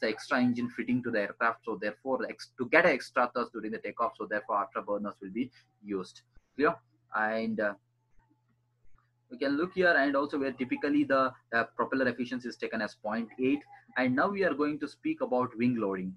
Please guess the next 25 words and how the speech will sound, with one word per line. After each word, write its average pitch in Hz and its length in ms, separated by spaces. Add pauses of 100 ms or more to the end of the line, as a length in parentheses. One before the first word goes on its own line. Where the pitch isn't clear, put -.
(260)
What 196 180
is 233 100
this 214 200
wing 139 260
loading? 107 320
Wing 185 260
loading 185 300
is 160 120
nothing 147 280
but 147 160
a 135 80
what? 147 220
Wing 151 200
loading 147 280
is 131 100
the 117 160
weight 185 220
of 165 120
the 151 100
aircraft 143 360
divided 123 460
by 113 80
the 127 200
area 127 300
of 117 140